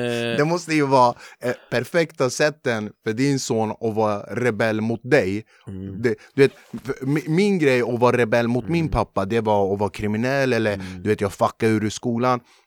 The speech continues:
Speaker 1: Men för din son, det måste ju vara att han är perfekt elev,
Speaker 2: Mm.
Speaker 1: allt sköter sig,
Speaker 2: Ja, ja,
Speaker 1: och du
Speaker 2: ja,
Speaker 1: bara,
Speaker 2: ja.
Speaker 1: "Vad fan är det?"
Speaker 2: Nej, nej, men han är jättefin, alltså. Men det är också för att han har fått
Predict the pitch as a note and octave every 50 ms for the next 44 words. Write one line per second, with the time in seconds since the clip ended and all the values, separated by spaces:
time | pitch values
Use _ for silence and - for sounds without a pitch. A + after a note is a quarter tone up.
0 | _ - A2+ A#2 A2 G2+ - A2 A#2+ F#3 A3 A#3 G3+ - C3+ A#2+ A2+ A#2+ A#2+ A#2+
1 | B2 A#2 - - A#2 A2+ A2+ G#2 A2 G#2 - - G#2+ - B2 A2 A2 - - B2
2 | G#2+ - - F3 E3+ - - C#3 B2+ A#2+ A#2 A2 G#2 G#2+ A2 B2+ C#3+ - G#2 G#2
3 | C3+ C#3 C3+ - - C#3+ D#3 D3+ - - C#3+ C3+ A2 - B2+ B2 B2 C3+ A2+ G#2+
4 | A#2 A#2 B2 C3 B2+ B2 C3 C3+ E3 E3 C#3+ C#3 A#2+ B2+ C3 B2 E3 D3+ C#3+ D#3
5 | E3+ E3+ D#3+ D#3 D3 C3+ C#3+ B2 C3+ D3+ D#3+ D#3 C#3 C3+ C3+ B2+ B2+ D3+ E3 E3+
6 | D3 C#3+ C#3+ C#3+ - - A2+ - - D#3 D#3+ A#2 G2+ G#2 - - G2+ G2 G#2 A2+
7 | A#2+ A#2+ C#3+ F3 D#3 D#3+ C#3+ C3+ - - - A#2+ A2 - A2+ G#2+ G#2 - - A2
8 | G2+